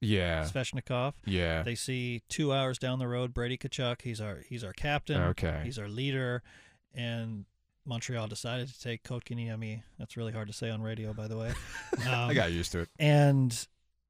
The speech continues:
Speaker 2: you know, I watch him play, and there's something there that can be developed, and they certainly hope so with an eight-year contract, right?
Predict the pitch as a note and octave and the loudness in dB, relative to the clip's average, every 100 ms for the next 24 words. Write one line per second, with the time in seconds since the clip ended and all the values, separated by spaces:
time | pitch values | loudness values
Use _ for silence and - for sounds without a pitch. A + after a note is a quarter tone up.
0 | _ _ _ _ _ _ - F#3+ G3 F#3 | _ _ _ _ _ _ 2 4 6 6
1 | A3+ B3+ - C3 C3 D#3 C#3 A#2 B2 B2 | 4 4 4 4 4 4 2 0 0 -2
2 | B2+ D3+ F3+ - - - - - F3 - | 0 0 0 -2 -4 -6 -4 0 0 2
3 | E3 C3+ A#2+ C3 A#2 - B2 A#2 G#2+ G#2+ | 2 2 2 2 0 0 0 0 -2 -2
4 | B2 A2+ A2+ - A2 G2+ G2+ _ _ _ | 0 0 -2 -2 -2 -2 -6 _ _ _
5 | - B2 C#3+ A#2+ A2 B2+ - A2+ G#2 - | -6 -2 -2 0 -2 -2 -4 -4 -4 -6
6 | G2 - G#2 F#2+ G2 - A#2+ - G2 - | -10 -10 -10 -10 -10 -6 -6 -4 -6 -6
7 | G#2+ A#2 | -6 -6